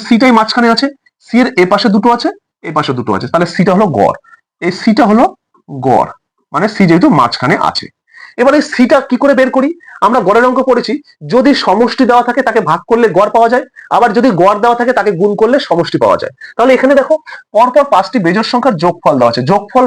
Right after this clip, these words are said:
মানেই সমষ্টি। তাহলে পরপর পাঁচটি সংখ্যার, পাঁচটি সংখ্যার কি দেওয়া আছে? সমষ্টি দেওয়া আছে। পাঁচটি সংখ্যার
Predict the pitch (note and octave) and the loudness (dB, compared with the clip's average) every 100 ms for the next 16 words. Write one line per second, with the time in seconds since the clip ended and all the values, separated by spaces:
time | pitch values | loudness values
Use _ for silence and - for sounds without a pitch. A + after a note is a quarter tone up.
0 | G#3 A3+ B3+ - A3+ A3+ B3 C#4 _ - | 2 2 0 0 0 -2 -6 -8 _ -20
1 | - A3 A3 G3+ A3 B3 B3 - - B3 | -4 -2 2 2 4 0 0 -2 0 -4
2 | B3 A3+ A3 D#3 B3 _ _ _ _ _ | 0 -2 0 -2 -2 _ _ _ _ _
3 | - D#3+ F3 - A#3 G#3+ A3+ A3 A3+ A3+ | -4 -2 -2 0 0 2 0 2 2 4
4 | A3 A3+ D4 - _ _ _ _ _ _ | 2 0 -8 -10 _ _ _ _ _ _
5 | _ - - F#3+ G3 D#3 A#2 - - A#2 | _ -14 -2 0 2 2 2 2 -2 -10
6 | _ _ _ _ _ - D3+ - G#3+ G#3 | _ _ _ _ _ -4 -2 0 0 2
7 | - E3+ - E3+ F#3+ | 0 0 0 2 2